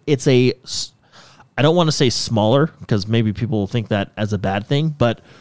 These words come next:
from what it seems like, it's a smaller,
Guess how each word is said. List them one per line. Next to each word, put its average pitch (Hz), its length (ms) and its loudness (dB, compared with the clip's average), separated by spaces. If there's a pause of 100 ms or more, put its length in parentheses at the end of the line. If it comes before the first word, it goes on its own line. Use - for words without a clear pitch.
(120)
from 127 220 2
what 170 140 4
it 262 120 0
seems 190 340 0
like, 110 280 0
it's 120 180 0
a 123 120 4
smaller, 170 840 2